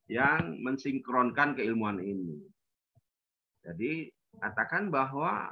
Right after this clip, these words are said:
agama ini ya nggak masuk ke ilmu alam, nggak masuk ke ilmu sosial. Dia adalah ilmu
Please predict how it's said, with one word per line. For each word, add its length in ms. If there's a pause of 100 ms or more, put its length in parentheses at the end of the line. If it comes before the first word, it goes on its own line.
(200)
agama 560
ini 260
ya 160
nggak 240
masuk 480
ke 240 (480)
ilmu 320
alam, 400
nggak 160
masuk 320
ke 100
ilmu 220
sosial. 880 (640)
Dia 400
adalah 720 (240)
ilmu 320